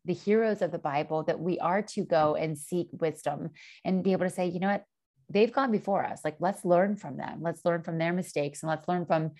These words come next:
you know, their faith and things like that." So I love that you have been able to not only point us to the Psalms,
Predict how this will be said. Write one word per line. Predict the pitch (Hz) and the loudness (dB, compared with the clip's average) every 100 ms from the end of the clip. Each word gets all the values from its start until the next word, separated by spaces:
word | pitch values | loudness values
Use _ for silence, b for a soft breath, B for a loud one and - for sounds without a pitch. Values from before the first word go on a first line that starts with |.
| B B | B B
you | 180 | 0
know, | 175 | 4
their | 165 190 226 | 6 6 4
faith | - 143 - 147 - B B B 180 | 0 -4 -4 -8 -14 B B B -2
and | 165 | 0
things | 170 160 | 0 0
like | 160 | 0
that." | 156 165 | 0 0
So | 190 | 2
I | 180 | 2
love | 170 175 190 196 | 4 4 6 4
that | 180 | 2
you | 165 180 | 2 0
have | 170 156 - | -2 -6 -8
been | 160 | -8
able | 160 165 | -6 -6
to | - | -4
not | 170 | -2
only | 175 180 | -2 -2
point | - 170 | -2 -2
us | 156 | -2
to | - | -6
the | |
Psalms, | 147 214 196 156 160 | -2 0 2 0 -2